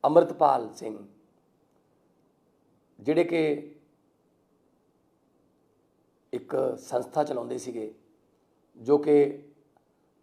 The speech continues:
ਆਮ ਲੋਕਾਂ ਦੇ ਧੀਆਂ ਪੁੱਤਾਂ ਨੂੰ ਹੱਥਾਂ 'ਚ ਬੰਦੂਕਾਂ ਫੜਨ ਦੀ ਜਾਂ ਫਿਰ ਗੈਰ ਸਮਾਜਿਕ ਜਿਹੜੇ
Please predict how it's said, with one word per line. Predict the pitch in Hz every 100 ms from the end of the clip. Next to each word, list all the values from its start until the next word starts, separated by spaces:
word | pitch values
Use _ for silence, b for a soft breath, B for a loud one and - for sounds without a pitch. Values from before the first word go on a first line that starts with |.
| _ 135
ਆਮ | 151 165
ਲੋਕਾਂ | 156 156 143
ਦੇ | 135
ਧੀਆਂ | 147 135
ਪੁੱਤਾਂ | 123 117 120
ਨੂੰ | 113 110 101 _ _ _ _ _ _ _ _ _ _ _ _ _ _ _ _ _ _ -
ਹੱਥਾਂ | 127 131 139
'ਚ | 131 123 98 - _ _ _ _ _ _ _ _ _ _ _ _ _ _ _ _ _
ਬੰਦੂਕਾਂ | 104 127 143 147 151
ਫੜਨ | 147 127 123
ਦੀ | 117 110 - _ _ _ _ _ _ _ _ 104
ਜਾਂ | 143
ਫਿਰ | 139 139 139 127 - - _ _ _ _ _ _ _ _ 123
ਗੈਰ | 147 165
ਸਮਾਜਿਕ | 165 151 151 151 147 131 - - _ _ _ _ _ _ _ _ _ _ _ _ _ _ _ _ _ _ _ -
ਜਿਹੜੇ | 131 135 131 -